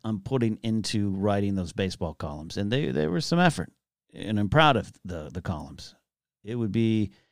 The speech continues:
all during the week, but sometimes I'd have to sit down and write them for eight hours on a Sunday. All that energy, I'm putting it into my stuff. And around this same time,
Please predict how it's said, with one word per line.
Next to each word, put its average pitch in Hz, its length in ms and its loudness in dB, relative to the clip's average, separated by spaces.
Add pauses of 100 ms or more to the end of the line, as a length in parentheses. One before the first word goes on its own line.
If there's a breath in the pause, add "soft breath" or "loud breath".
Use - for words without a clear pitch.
(420 soft breath)
all 139 200 8
during 139 200 6
the 123 80 6
week, 135 240 4
but - 100 -6
sometimes 131 400 4
I'd 117 80 2
have 107 120 -2
to 104 60 -4
sit - 220 -2
down 110 220 2
and 101 80 0
write 101 220 0
them 98 220 0
for 87 540 -6
eight 107 160 0
hours 92 320 -2
on 85 80 -4
a 80 60 -8
Sunday. - 340 -8 (1040)
All - 160 -2
that 147 180 6
energy, 117 440 0 (1300)
I'm 110 120 -6
putting - 300 0
it - 200 -4
into 113 300 0
my 82 260 -4
stuff. - 420 -16
And 110 100 0
around 160 440 2
this 151 160 2
same 123 320 2
time, 78 420 -2